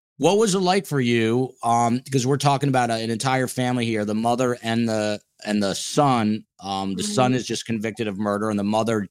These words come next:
Speaker 1: just got indicted just moments ago. How hard was it for you when your mom went in?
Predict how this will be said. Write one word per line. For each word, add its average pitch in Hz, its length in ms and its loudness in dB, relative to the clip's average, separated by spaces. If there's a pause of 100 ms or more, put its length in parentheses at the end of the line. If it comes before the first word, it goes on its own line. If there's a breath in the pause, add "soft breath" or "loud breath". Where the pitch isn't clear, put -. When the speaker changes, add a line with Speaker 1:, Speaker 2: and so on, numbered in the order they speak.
Speaker 1:
just - 300 -4
got 104 240 0
indicted 104 580 -2
just 117 220 0
moments 117 340 2
ago. 110 460 0 (480 loud breath)
How 196 160 2
hard 190 240 2
was 147 180 0
it 120 100 -4
for 120 120 -4
you 120 180 2
when 113 180 -2
your 110 200 -2
mom 107 380 0
went 104 200 -2
in? 92 340 -4